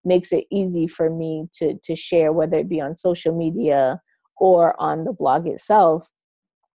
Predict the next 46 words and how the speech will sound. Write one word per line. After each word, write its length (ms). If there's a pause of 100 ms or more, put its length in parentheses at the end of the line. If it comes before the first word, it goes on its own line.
(180)
If 140
I 100
have 200
to 100
hunt 340
and 220
peck 200 (640)
for 200
all 240
the 180
information 680
myself, 720
or 340
if 160
it's 160
all 180
over 220
the 120
place, 440
it, 260
it 200
does 240
make 200
it 160
more, 440
more 280
challenging. 680 (300)
It 20
doesn't 260
mean 160
that 140
I'm 140
not 180
gonna 160 (140)
post 340
it, 180 (420)
um, 640
but 320 (160)
it, 220
it 220
doesn't 300
have 320
the 80
sense 320
of 140 (100)
urgency 720